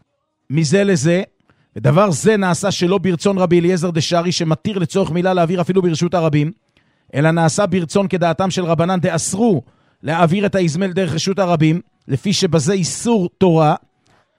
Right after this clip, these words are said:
ושרו מה שהם כן התירו חכמים, לצורך מילה, זה להעבירו דרך גגות הבתים ודרך חצירות שלפני הבתים ודרך כרפיפות,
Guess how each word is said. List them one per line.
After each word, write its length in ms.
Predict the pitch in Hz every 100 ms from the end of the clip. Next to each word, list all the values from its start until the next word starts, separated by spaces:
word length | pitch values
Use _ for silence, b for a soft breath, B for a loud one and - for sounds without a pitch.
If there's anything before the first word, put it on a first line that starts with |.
| -
ושרו 440 | 127 - 214 202
מה 120 | 196
שהם 200 | 185 196
כן 180 | 160 220
התירו 320 | 220 202 180
חכמים, 500 | 160 165 160 165 175 208 _ _ _ _ _
לצורך 500 | 135 160 196 185 147
מילה, 300 | 175 170 185
זה 140 | 151
להעבירו 340 | 180 165 165 185
דרך 240 | 190 151
גגות 260 | 156 165 185
הבתים 320 | 175 170 185
ודרך 220 | 185 180
חצירות 380 | - 180 175 170
שלפני 300 | 185 175 175
הבתים 360 | 185 165 156 175
ודרך 260 | 165 180 -
כרפיפות, 600 | 170 185 160 240 226